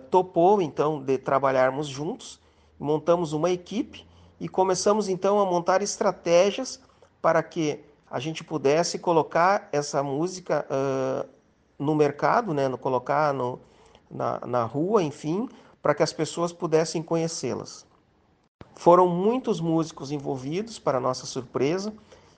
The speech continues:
inclusive músicos, eh, que não moram em Santa Maria,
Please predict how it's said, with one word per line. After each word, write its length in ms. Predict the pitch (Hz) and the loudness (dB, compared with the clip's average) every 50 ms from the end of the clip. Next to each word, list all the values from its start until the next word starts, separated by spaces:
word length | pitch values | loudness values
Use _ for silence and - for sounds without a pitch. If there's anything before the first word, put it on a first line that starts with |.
| _ - | _ -12
inclusive 500 | 135 123 - 139 127 131 156 160 165 160 | -10 -4 -2 -2 -2 -2 -2 -2 -2 -2
músicos, 680 | 139 143 143 160 175 160 156 151 - 120 120 - - - _ _ _ _ _ _ | 0 0 2 2 2 2 0 -4 -4 -6 -6 -8 -10 -16 _ _ _ _ _ _
eh, 420 | - 131 135 135 127 131 135 131 127 | -4 -2 2 2 2 4 2 2 0
que 600 | 131 - - 156 151 143 147 147 143 139 - - _ | -2 -6 -6 -4 -2 0 0 0 -2 -4 -6 -10 _
não 360 | 151 139 147 160 180 190 175 | 2 4 6 6 6 4 2
moram 480 | - 151 151 151 165 190 208 202 175 160 | 2 4 8 8 10 10 8 6 4 0
em 40 | |
Santa 320 | 147 - - 151 139 151 139 | -4 -2 -4 -4 -2 -2 -4
Maria, 460 | 135 135 127 120 123 139 170 226 240 | -2 -2 -4 -4 -6 -6 -6 -6 -6